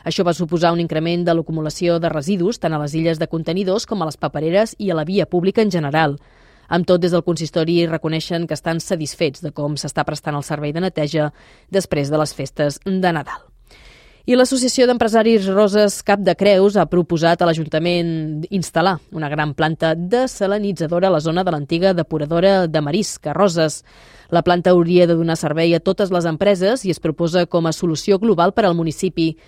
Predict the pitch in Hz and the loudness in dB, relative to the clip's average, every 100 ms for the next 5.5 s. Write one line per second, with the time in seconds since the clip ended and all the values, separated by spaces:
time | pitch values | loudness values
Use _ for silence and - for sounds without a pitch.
0 | _ _ _ - 175 170 165 160 160 165 | _ _ _ -2 0 2 2 0 -4 -6
1 | 180 - - 151 147 156 156 147 160 - | -6 -6 -4 -4 -4 -2 -2 -2 -4 -2
2 | 170 165 180 165 170 180 175 180 180 175 | 0 0 0 0 0 2 2 2 2 2
3 | 170 196 - 170 - 190 180 170 156 190 | 2 0 0 -2 0 0 0 -2 -2 -2
4 | 165 165 170 180 165 - 156 165 175 160 | 0 2 2 0 -2 -4 -4 -2 -2 -2
5 | 180 - 175 156 | -2 0 0 0